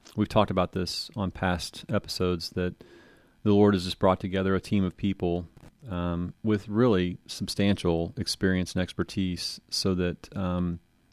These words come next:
you know, our, our, our approach to working through this project has been,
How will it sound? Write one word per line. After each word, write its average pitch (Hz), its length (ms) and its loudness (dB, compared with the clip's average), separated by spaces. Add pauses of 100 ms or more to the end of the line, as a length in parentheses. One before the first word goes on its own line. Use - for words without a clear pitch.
(140)
you 101 80 2
know, 90 80 4
our, 92 260 4
our, 92 360 0 (340)
our 95 140 0
approach 104 540 4
to 101 100 -2
working 95 280 2
through 95 240 0
this 87 400 -2 (420)
project 92 640 2 (880)
has 104 240 4
been, 98 540 4